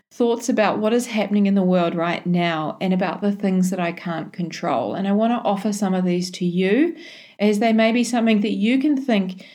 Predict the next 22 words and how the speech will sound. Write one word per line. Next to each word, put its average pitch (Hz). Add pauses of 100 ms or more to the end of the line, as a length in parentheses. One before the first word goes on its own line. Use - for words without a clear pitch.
(140)
and 208
believe 202
right 180
now 196
that 180 (140)
eases 202
the 190
suffering 175
or 190
the 185
pain 185
that 180
you're 175
experiencing, - (120)
okay? 185 (760)
So 220
here 226
are 247
some 240
of 220
my 185
thoughts. -